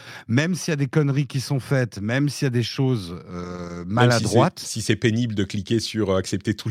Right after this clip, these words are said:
Speaker 2: les cookies
Speaker 1: Eh,
Speaker 2: avec le
Speaker 1: exactement.
Speaker 2: R G P D.
Speaker 1: Moi, je suis quand même cent pour cent pour qu'on dise, bah, les gars, on va pas se plier à à toutes les règles de marché, quoi, euh,
Speaker 2: Très bien.
Speaker 1: américaines ou chinoises.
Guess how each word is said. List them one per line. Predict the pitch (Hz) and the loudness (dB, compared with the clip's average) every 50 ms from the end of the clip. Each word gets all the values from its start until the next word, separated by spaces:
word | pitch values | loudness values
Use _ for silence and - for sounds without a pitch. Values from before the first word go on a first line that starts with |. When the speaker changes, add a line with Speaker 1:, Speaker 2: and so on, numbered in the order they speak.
| - - | -8 -8
Speaker 2:
les | - 123 | -12 -14
cookies | - - 156 - - - - 127 - - | -10 -10 -10 -10 -8 -8 -8 -8 -6 -8
Speaker 1:
Eh, | |
Speaker 2:
avec | 104 98 - | -8 -10 -8
le | - - | -4 -2
Speaker 1:
exactement. | 127 127 120 113 160 170 156 - 180 175 170 170 165 165 | -2 0 2 2 0 0 2 0 2 2 2 2 2 0
Speaker 2:
R | |
G | 185 | 0
P | 85 - | 0 0
D. | 123 | 2
Speaker 1:
Moi, | 127 135 147 165 | 2 2 2 0
je | 165 196 | 0 -2
suis | - - 135 | -4 -4 -2
quand | - 143 139 | 0 0 2
même | 139 147 143 139 | 2 2 0 0
cent | 127 - - - 165 156 | -2 -2 -2 -2 -2 -2
pour | - 180 151 | -2 -6 -6
cent | - - - 139 123 | -4 -4 -2 -2 -2
pour | 104 - - 131 143 175 202 208 151 - | -4 -6 -4 -2 0 2 2 0 -2 -6
qu'on | - - 117 113 | -6 -4 -2 -2
dise, | 104 101 160 202 190 147 117 | 0 0 0 0 -2 -2 -6
bah, | - 95 95 92 92 | -8 -10 -10 -10 -10
les | 95 92 95 95 | -8 -6 -6 -4
gars, | 98 139 160 190 190 | -2 0 0 0 0
on | 139 101 | -2 -2
va | 92 87 | -4 -4
pas | - - 131 131 | -2 0 0 0
se | - - | -2 -6
plier | - - 107 107 101 98 110 143 180 202 208 - - | -10 -10 -8 -8 -6 -2 0 2 2 2 0 -2 -4
à | 98 98 98 95 - _ _ _ | -4 -4 -4 -4 -8 _ _ _
à | 101 98 92 - _ _ | -6 -6 -6 -6 _ _
toutes | - 175 170 - - | -4 -2 -2 0 0
les | 139 123 | 0 2
règles | 101 113 151 175 170 156 131 120 | 2 2 0 2 2 0 0 0
de | 113 120 | 0 0
marché, | 123 135 147 - - - 185 180 | 0 0 -2 -4 -6 -4 -4 -4
quoi, | - - - 110 98 87 - _ _ _ _ _ _ _ - | -4 -4 -6 -6 -6 -6 -10 _ _ _ _ _ _ _ -6
euh, | - 104 104 104 104 104 101 101 98 98 98 98 98 | -4 -2 -2 0 0 0 0 -2 -2 -2 -2 -2 0
Speaker 2:
Très | 98 101 | 0 0
bien. | 107 107 | -2 -2
Speaker 1:
américaines | - 117 117 127 - - 170 147 120 95 90 - | -2 -2 -2 0 0 0 0 0 -2 -4 -4 -2
ou | 135 127 | 0 0
chinoises. | 110 - - 143 139 143 139 120 95 - | 0 0 -2 -2 0 0 0 0 -2 -4